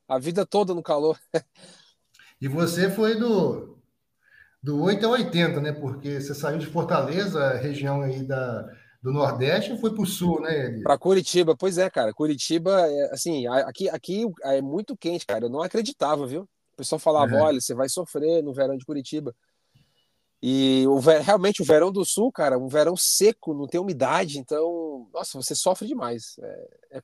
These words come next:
Speaker 1: é, é diferente, é um ca-, é um calor diferente e, eu... e chega, chega pra mim. <laughs>
Speaker 2: Mas no ver-, mas no inverno sofre um pouco,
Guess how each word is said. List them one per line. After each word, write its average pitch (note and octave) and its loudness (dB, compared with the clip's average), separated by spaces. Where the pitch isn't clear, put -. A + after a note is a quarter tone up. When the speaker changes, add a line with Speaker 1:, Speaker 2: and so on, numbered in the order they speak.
Speaker 1:
é, C#3 0
é C#3+ -2
diferente, F3 2
é D3 -2
um D3 -6
ca-, D#3 2
é D3+ -2
um D#3 -6
calor E3+ 6
diferente F3+ 0
e, F#3 0
eu... F#3 2
e E3 0
chega, F3+ 4
chega F#3 6
pra E3+ 4
mim. C#3+ 2
<laughs> - -8
Speaker 2:
Mas C3+ 0
no E3 2
ver-, D3+ 4
mas D#3 -2
no F3 2
inverno E3 2
sofre A3 -4
um A3+ -2
pouco, - 0